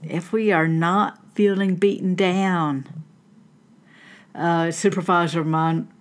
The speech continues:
once said that, that a lot of Christians' favorite hymn is, "Just as I am with,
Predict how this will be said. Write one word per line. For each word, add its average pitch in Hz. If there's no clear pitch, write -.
once 175
said 170
that, 156
that 160
a 165
lot 160
of 160
Christians' 175
favorite 170
hymn 180
is, 156
"Just 190
as 190
I 175
am 180
with, 165